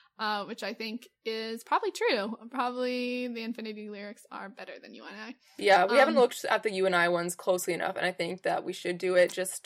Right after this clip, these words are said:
Speaker 2: so that we're more equal, on equal terms for both of them.
Speaker 1: Yeah, maybe that'll be an interesting comparison, Infinity versus U N I.
Speaker 2: Yeah, ooh.
Speaker 1: Um, to, like, see the differences. Um, yeah. So let's move on to recommendations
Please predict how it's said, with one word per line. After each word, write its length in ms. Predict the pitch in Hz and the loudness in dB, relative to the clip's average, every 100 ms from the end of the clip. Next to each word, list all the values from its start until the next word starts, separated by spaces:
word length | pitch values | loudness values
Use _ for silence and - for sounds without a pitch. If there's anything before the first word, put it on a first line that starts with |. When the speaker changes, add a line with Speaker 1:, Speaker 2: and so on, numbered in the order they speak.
| - | -2
Speaker 2:
so 220 | 190 180 | 2 2
that 140 | 180 180 | 2 2
we're 260 | 175 208 | 0 0
more 420 | 196 185 180 175 - | -4 -2 0 -2 -6
equal, 500 | 180 - 175 180 - _ - - | -10 -2 -2 -2 -6 _ -20 -10
on 140 | 190 190 | -6 -4
equal 180 | 180 | -2
terms 360 | 175 196 180 180 | -4 -6 -8 -8
for 60 | 165 | -10
both 180 | - | -10
of 80 | 185 | -4
them. 140 | 214 262 | 0 2
Speaker 1:
Yeah, 160 | 262 | 0
maybe 260 | 233 247 320 | 0 0 2
that'll 280 | 311 311 269 | 2 2 2
be 180 | 277 262 | 0 0
an 100 | 233 | -2
interesting 560 | 233 247 240 - 254 | -4 -4 -4 -4 -4
comparison, 640 | 254 240 226 233 233 226 226 | -4 -6 -4 -6 -8 -10 -6
Infinity 540 | 233 233 226 220 220 | -8 -8 -10 -10 -12
versus 400 | 202 226 240 226 | -10 -10 -10 -12
U 100 | - | -4
N 60 | 190 | 2
I. 20 | |
Speaker 2:
Yeah, 360 | 196 240 233 | 4 4 2
ooh. 460 | 180 208 226 175 165 _ - | 0 -4 -4 -6 -6 _ -18
Speaker 1:
Um, 440 | 180 143 220 240 - | -16 -16 -14 -16 -14
to, 140 | - | -10
like, 180 | 214 196 | -8 -8
see 240 | - 226 226 | -10 -8 -6
the 140 | 214 | -6
differences. 760 | 214 208 202 - - 247 - - _ _ _ _ _ - _ _ _ - | -8 -10 -12 -12 -12 -12 -16 -20 _ _ _ _ _ -20 _ _ _ -16
Um, 480 | 240 233 160 233 240 _ _ _ - - - | -14 -12 -12 -10 -10 _ _ _ -20 -20 -10
yeah. 300 | 240 269 285 - 233 _ _ _ | -6 -4 -6 -8 -14 _ _ _
So 260 | - 285 277 | -2 2 2
let's 200 | 285 311 | 2 0
move 160 | 320 | 0
on 160 | 302 277 | 2 0
to 120 | 277 269 | 0 -2
recommendations 1000 | 240 254 262 226 226 294 285 226 247 | -2 -2 -4 -2 -4 -4 -6 -4 -6